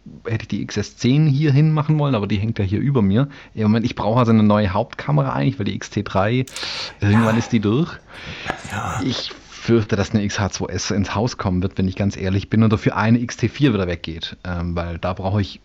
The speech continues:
Speaker 1: ehrlich gesagt keine zwei. Also ich hab, ich meine, allein hier im Moment liegen gerade drei Kameras. Hier liegen gerade eine X T vier, eine X Pro drei, da ist nochmal eine X T vier, da oben hängt eine X S zehn, da eine X T drei. Zu viele ist die Anzahl der Kameras, die ich habe.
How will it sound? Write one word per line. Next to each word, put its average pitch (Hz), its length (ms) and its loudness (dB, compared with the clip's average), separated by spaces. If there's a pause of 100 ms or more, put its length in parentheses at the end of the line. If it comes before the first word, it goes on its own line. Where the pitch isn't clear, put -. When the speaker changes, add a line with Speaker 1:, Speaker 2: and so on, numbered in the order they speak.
Speaker 1:
ehrlich 113 360 2
gesagt 117 420 -4 (260)
keine 107 380 0
zwei. 101 460 -2
Also 80 140 -6
ich 90 60 -6
hab, 98 80 -4 (240)
ich - 80 -6
meine, 90 320 -2
allein 98 220 -2
hier 104 140 0
im 104 60 2
Moment 104 260 0
liegen 101 180 0
gerade 101 240 0
drei 104 160 0
Kameras. 101 400 0
Hier 92 80 0
liegen 101 180 0
gerade 95 220 -2
eine 104 100 0
X - 200 -8
T 98 100 -2
vier, 135 380 0
eine 110 160 0
X 98 180 -12
Pro - 240 -6
drei, 117 560 -2 (440)
da 92 120 0
ist 92 60 -2
nochmal 123 240 4
eine 120 100 4
X 120 180 -4
T 117 160 4
vier, 123 360 2
da 101 80 -2
oben 98 200 -4
hängt 101 180 -2
eine 98 120 -4
X 95 140 -6
S 98 140 -6
zehn, 139 280 4
da 107 100 2
eine 98 140 -2
X 117 160 -8
T - 80 -4
drei. 113 300 0 (440)
Zu - 240 2
viele 175 500 2 (140)
ist 123 180 -2
die - 80 -2
Anzahl 135 380 0
der 113 100 0
Kameras, 113 440 0
die 104 120 -4
ich 92 140 -6
habe. 147 300 -2